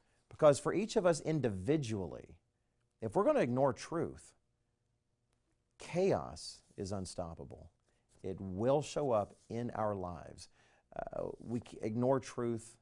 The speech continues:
at our eternal and real life today peril. Um, confusion comes without truth.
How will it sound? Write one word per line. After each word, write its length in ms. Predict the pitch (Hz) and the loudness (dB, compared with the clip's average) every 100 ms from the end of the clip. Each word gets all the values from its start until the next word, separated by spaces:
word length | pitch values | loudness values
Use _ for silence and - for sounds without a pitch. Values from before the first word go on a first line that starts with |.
| _ _ _ _ - | _ _ _ _ -4
at 120 | 107 | 0
our 120 | 107 | 0
eternal 920 | - 104 - - 180 214 120 67 64 107 _ _ _ _ - | 0 -6 -8 -6 -2 0 0 -4 -8 -12 _ _ _ _ 4
and 360 | 196 156 113 | 6 6 4
real 180 | 123 156 | 4 4
life 300 | 143 131 123 | 2 2 0
today 520 | - 104 107 82 78 - _ _ _ - | -2 0 0 -2 -6 -12 _ _ _ -6
peril. 380 | 127 104 64 71 _ _ _ _ _ _ _ 50 | -2 -2 -2 -8 _ _ _ _ _ _ _ -10
Um, 300 | 50 50 - _ | -8 -10 -16 _
confusion 480 | 113 101 127 143 147 | -10 -6 -4 -4 -4
comes 420 | - 190 175 117 | -4 -4 -2 -4
without 280 | 113 113 107 | 0 2 0
truth. 480 | - 170 92 82 | -4 -6 -6 -8